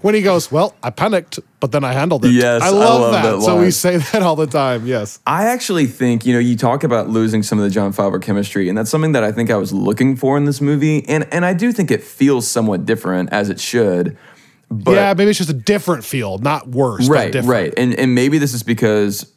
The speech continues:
Speaker 2: R D J has worked with Shane Black before on Kiss Kiss Bang Bang, and it's like they kinda have a fun dynamic. But I would say, and I think I've actually, this, this was sort of how critics responded to this movie.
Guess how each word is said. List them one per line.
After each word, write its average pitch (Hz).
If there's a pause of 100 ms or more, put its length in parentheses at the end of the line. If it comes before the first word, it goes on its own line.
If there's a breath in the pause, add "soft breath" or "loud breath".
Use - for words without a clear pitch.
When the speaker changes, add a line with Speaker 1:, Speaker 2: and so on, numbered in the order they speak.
Speaker 2:
R 110
D 107
J 101
has 95
worked 98
with 98
Shane 101
Black 98
before 101
on 92
Kiss 98
Kiss 98
Bang 90
Bang, 95
and 87
it's 82
like 90
they 95
kinda 110
have 110
a 117
fun 127
dynamic. 135
But 110 (500 loud breath)
I 165
would 220
say, 113
and 117
I 120
think 170
I've 196
actually, 110
this, 117
this 127
was 127
sort 120
of 104
how 104
critics 113
responded 98
to 92
this 90
movie. 90